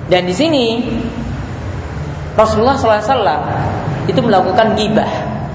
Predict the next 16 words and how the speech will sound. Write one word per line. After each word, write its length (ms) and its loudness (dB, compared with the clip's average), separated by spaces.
Ya, 160 0
melakukan 400 2
gibah, 400 2
menggunjing. 720 2
Si 160 -2
siapa? 640 2
Menggunjing 400 2
si 160 2
Khuraim. 540 2
Khuraim 240 4
nggak 160 4
hadir 240 2
di 80 -4
situ. 240 -2
Dan 160 2
yang, 160 0